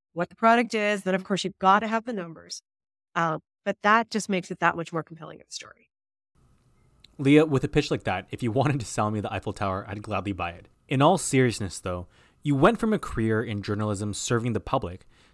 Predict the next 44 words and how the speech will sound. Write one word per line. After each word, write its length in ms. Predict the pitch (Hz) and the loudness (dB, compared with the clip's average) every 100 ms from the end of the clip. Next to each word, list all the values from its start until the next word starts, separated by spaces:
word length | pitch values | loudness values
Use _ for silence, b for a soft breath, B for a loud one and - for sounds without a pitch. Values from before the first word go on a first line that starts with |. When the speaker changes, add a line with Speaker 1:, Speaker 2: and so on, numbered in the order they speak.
| - | -8
Speaker 2:
to 100 | - | 0
now 400 | 127 139 143 147 | 4 6 4 2
a 120 | 139 127 | -2 -4
career 540 | - 123 131 131 131 | -2 0 4 4 4
in 240 | 143 120 | 0 -4
communications 840 | 113 135 135 135 139 139 - 95 90 | -2 0 0 2 0 0 -4 -8 -8
working 420 | 135 117 - 113 | -4 -2 -2 -4
with 180 | 101 98 | -4 -2
venture 220 | 107 - | -4 -4
capital. 560 | - 110 95 - - - _ b b b - | -2 -2 -2 -8 -12 -20 _ b b b -4
How 180 | - | 2
do 60 | 226 | 2
you 80 | 226 | 2
feel 220 | 156 202 | 4 4
about 260 | 117 95 - | 4 -2 -6
this? 280 | - - - _ _ _ _ | -14 -14 -16 _ _ _ _
Speaker 1:
Well, 320 | 220 233 208 - - _ _ | 6 6 6 0 -20 _ _
first 260 | 269 254 | 0 2
of 60 | 208 | 4
all, 140 | 180 | 4
it 60 | 185 | 4
goes 160 | 208 196 | 0 2
back 220 | 196 196 | 2 2
to 60 | |
what 140 | 202 190 | 0 0
I 40 | |
said 180 | 190 190 | -2 -2
earlier. 420 | 165 160 165 185 - _ | -2 -2 -2 -4 -6 _
Many 440 | 196 214 226 233 | 4 6 8 6
journalists 680 | 185 180 160 170 160 - - | 4 2 0 -4 -6 -10 -4
make 200 | 190 175 | -2 -2
the 80 | 170 | -4
transition 720 | 190 175 165 160 175 165 165 _ - | -2 0 -2 -4 -4 -4 -6 _ -6
to 380 | 214 185 175 170 | -2 0 -2 0
Speaker 2:
Mm-hmm. 100 | 175 | 0
Speaker 1:
communications, 640 | 180 170 170 165 - 185 165 | 0 -2 -2 -4 -2 -4 -2
but 120 | 240 | -2
you're 120 | 240 | 2
right. 180 | 254 185 | 4 4
We 140 | 202 | 0
do 140 | 220 233 | 0 2
have 220 | 226 196 | 4 4
a 120 | 196 | 4
little 320 | 185 196 190 | 2 0 0